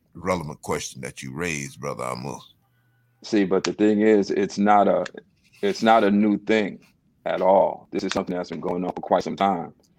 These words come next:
Speaker 2: You know, even, uh, uh, Doctor Edward Blyden, uh, African historian from the early twentieth century, you know, uh,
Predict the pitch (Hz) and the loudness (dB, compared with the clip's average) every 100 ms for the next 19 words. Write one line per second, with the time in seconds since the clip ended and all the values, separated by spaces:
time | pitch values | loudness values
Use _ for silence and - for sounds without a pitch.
0 | _ - 92 87 78 80 98 107 95 90 | _ -8 -4 -2 -4 -4 0 0 2 2
1 | 90 85 80 76 _ _ _ _ _ _ | 2 2 0 -4 _ _ _ _ _ _
2 | _ - 82 73 - 92 90 - 104 92 | _ -8 -6 -4 -2 0 0 4 4 4
3 | 85 101 101 95 82 76 _ - _ _ | 2 4 6 4 0 -12 _ -20 _ _
4 | 90 82 80 71 - _ _ - 90 - | -12 -8 -8 -10 -14 _ _ -6 -6 -6
5 | - 85 85 98 92 90 85 - 82 87 | -10 -10 -4 0 0 0 -4 -6 -8 -6
6 | - 95 90 87 82 - 95 92 85 - | -2 0 0 -2 -4 -6 -6 -2 -4 -4
7 | 101 98 - - 78 87 80 80 - _ | -4 -4 -6 -8 -6 -6 -4 -6 -10 _
8 | - - _ 92 90 80 | -20 -20 _ -2 0 0